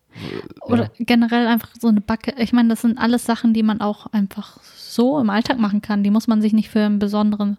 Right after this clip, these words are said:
Speaker 1: Mhm.
Speaker 2: Zeitpunkt aufbewahren. Dass,
Speaker 1: Mhm.
Speaker 2: äh, da, dass
Speaker 1: Ja.
Speaker 2: man, ähm,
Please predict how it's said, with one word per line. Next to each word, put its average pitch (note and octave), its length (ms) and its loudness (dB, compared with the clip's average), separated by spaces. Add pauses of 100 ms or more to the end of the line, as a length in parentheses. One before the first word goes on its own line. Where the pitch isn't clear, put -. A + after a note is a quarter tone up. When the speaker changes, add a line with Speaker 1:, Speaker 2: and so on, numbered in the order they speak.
(140)
Speaker 1:
Mhm. G#2 300 -2 (400)
Speaker 2:
Zeitpunkt A3 800 -2
aufbewahren. G#3 840 -2
Dass, G#3 180 2
Speaker 1:
Mhm. G#3 80 2
Speaker 2:
äh, G#3+ 140 -2
da, - 180 -2 (500)
dass G#3+ 200 0
Speaker 1:
Ja. - 40 2
Speaker 2:
man, G#3+ 320 2
ähm, G#3 420 2